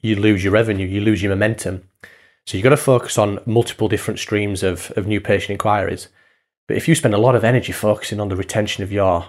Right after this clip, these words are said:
patients, then you're gonna by default, um, find that you do get, you know, more recruitment of new patients, and your practice will grow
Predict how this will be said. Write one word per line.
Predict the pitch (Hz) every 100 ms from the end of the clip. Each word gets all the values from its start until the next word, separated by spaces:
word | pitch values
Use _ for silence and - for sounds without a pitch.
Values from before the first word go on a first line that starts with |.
| _ _
patients, | 113 104 104 95 90 -
then | 98
you're | 104 107
gonna | 101 98
by | 98
default, | 92 104 107 98 92 - _ _ _ _ _ 101
um, | 92 90 92
find | - 110 101 101
that | 101
you | 101
do | 110 110
get, | 95 87 - _ _ _ _
you | 117
know, | 95 85
more | 101 98
recruitment | 92 110 101 95
of | 95
new | 98
patients, | - 90 90 90 90 - - _ _
and | 101
your | 92
practice | 113 - 120 -
will | 110
grow | 95 107 98 95